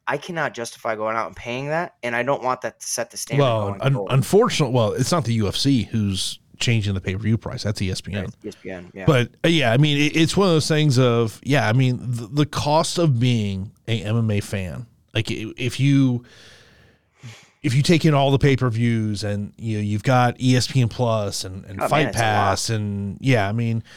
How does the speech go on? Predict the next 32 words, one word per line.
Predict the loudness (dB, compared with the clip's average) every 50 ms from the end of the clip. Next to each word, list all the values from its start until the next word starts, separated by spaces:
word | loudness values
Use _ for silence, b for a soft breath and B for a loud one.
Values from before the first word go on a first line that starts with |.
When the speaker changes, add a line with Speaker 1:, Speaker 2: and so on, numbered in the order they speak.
| B B -10
Speaker 2:
I, | -8 -4 0 2 4
I |
know | 4 4 4
someone | 4 4 4 4
was | 4 4 4
asking | 2 2 2 2 2 2 2 2
earlier, | 2 4 4 6 6 4 4 2 0 -2 -2
uh, | 0 0 0
being | 2 2 2 4 4 2
in |
chat | 2 2 4 4 4
about | 4 2 0
P | 2 2 4 4
F | 4 4 2
L | 0 2 2
bets | 2 2 4 2 2 0 -2 -4
and | -4
L | -2 0 0 0
F | 0 0
A | 0 2
bets. | 4 4 2 2 0 -2 -2
I'll | 0 0 2
be | 2 2 0 -2 -6 -12
flat | -2 0 2 4 4
honest, | 4 4 2 0 -2 -4 -4
have | -2 0 0 2 2
not | 2 2 2
even | 2 2 2
looked | 0 -2 -4 -6
at | -10 -12
the | -12
cards. | -12 -12 -12 -12 -12 -14 -16